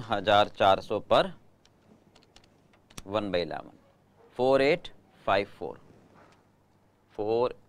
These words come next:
एट फ़ाइव फ़ाइव भी कर सकते हो, तिरपन हजार चार सौ, फिफ्टी थ्री थाउजेंड फ़ोर हंड्रेड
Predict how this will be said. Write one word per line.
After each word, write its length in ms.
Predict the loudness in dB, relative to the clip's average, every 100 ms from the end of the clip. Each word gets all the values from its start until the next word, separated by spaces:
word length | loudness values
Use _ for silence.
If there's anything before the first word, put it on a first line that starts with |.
| -6
एट 320 | -4 -4 -6
फ़ाइव 360 | -14 -4 -4 -4 -6
फ़ाइव 200 | -8 -8
भी 100 | -12
कर 140 | -12
सकते 300 | -14 -16 -16
हो, 80 | -18 -18 -20 _ _ _ _ _ _ -4
तिरपन 500 | -4 -4 -4 -4 -2
हजार 400 | -8 -2 -2 -2
चार 180 | -4 -6
सौ, 240 | -6 -14 -14 -18 _ -10
फिफ्टी 360 | -10 -6 -8
थ्री 220 | -6 -8 -4
थाउजेंड 420 | -4 -2 -6 -8
फ़ोर 320 | -8 -8 -8
हंड्रेड 280 | -12 -16